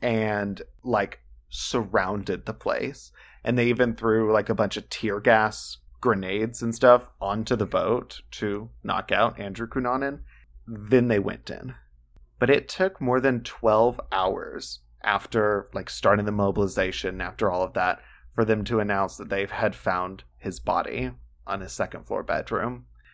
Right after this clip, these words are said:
Because the gunshot that the caretaker had heard, that was Andrew Cunanan shooting himself with the same gun he used to kill Madsen, Reese, and Versace.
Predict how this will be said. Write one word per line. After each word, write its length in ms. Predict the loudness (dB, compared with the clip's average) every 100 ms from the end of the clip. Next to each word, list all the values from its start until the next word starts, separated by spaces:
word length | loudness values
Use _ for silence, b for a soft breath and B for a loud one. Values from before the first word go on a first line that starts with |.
| b -2
Because 520 | -2 6 6 6 0 -12 -4
the 280 | -4 -2 -6 6
gunshot 600 | 6 6 4 4 4 -2
that 100 | -8
the 80 | -8
caretaker 640 | -4 -2 0 -2 2 2
had 140 | 2
heard, 340 | 2 2 0 -4 b b -20 6
that 220 | 8 8
was 160 | 6 0
Andrew 300 | -2 -2 -4
Cunanan 560 | -4 -4 -4 -6 -10 -18 _
shooting 400 | -12 -2 0 0
himself 560 | -6 -4 -2 -2 -6 -12
with 280 | -8 -6 -6 _ -20
the 220 | -10 -4 -4
same 400 | 0 -2 -2 -2
gun 320 | 0 0 -6
he 180 | -10 -12
used 640 | -8 -8 -6 -10 -14 _
to 120 | -10
kill 480 | -6 -4 -2 -4 -10 -18
Madsen, 760 | -4 -2 -2 -4 -6 -6 -10 -16 -12
Reese, 560 | -10 -8 -8 -12 -16 _ _ -8
and 240 | -8 -6
Versace. 680 | -8 -4 -6 -6 -6 -4 -6